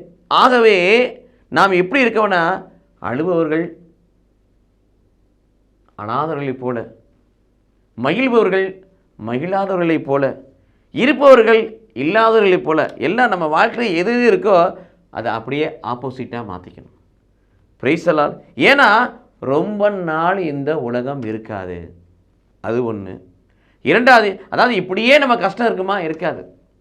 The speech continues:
எல்லாமே மாறும் என்று சொல்லுகிறார்,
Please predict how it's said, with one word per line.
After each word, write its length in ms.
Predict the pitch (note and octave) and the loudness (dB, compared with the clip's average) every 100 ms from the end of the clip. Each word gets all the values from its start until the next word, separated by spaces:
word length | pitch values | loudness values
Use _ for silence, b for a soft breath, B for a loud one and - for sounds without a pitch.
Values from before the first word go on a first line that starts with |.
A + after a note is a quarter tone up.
| _ _ _ _ _ _ _ _ _ _ _ | _ _ _ _ _ _ _ _ _ _ _
எல்லாமே 480 | C3 G3 C#4 D4 D4+ | -4 2 2 2 0
மாறும் 360 | A3 B3 D4 C4+ | 2 2 2 0
என்று 200 | A3+ A3 | -2 -2
சொல்லுகிறார், 440 | G3 D3+ B2 | -4 -6 -10